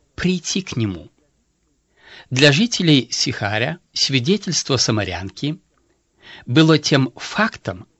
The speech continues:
на котором опиралась их вера. Что сидящий у колодца не просто человек, а пророк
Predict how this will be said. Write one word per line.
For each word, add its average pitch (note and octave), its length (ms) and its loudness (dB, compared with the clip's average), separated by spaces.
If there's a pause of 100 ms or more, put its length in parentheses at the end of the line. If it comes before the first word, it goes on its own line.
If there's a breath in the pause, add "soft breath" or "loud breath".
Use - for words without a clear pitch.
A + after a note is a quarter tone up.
(720 loud breath)
на D3 200 4
котором F#3 600 2
опиралась D3+ 1000 2 (460)
их G#3 320 -2
вера. F3 500 -2 (1080)
Что - 240 -2
сидящий B2+ 840 0
у C#3 80 0
колодца C3 720 -2 (840)
не D3+ 200 6
просто C#3 680 0
человек, G#2 680 -6 (880 loud breath)
а C3 160 4
пророк C3 720 0